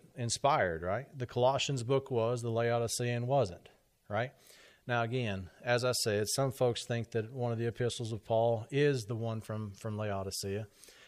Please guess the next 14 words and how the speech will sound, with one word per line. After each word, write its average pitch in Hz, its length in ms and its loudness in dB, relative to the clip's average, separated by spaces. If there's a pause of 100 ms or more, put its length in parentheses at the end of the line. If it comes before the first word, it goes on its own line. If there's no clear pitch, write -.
(120)
and 165 120 -2
that's 147 160 4
fine. 95 380 0 (460)
Um, 113 360 2 (120)
but 120 120 -6
that's 143 180 6
not 131 160 2
really 123 180 2
my 107 140 2
point. 127 380 0 (340)
My 117 120 2
point 165 340 4
is, 127 180 4
is 113 220 -2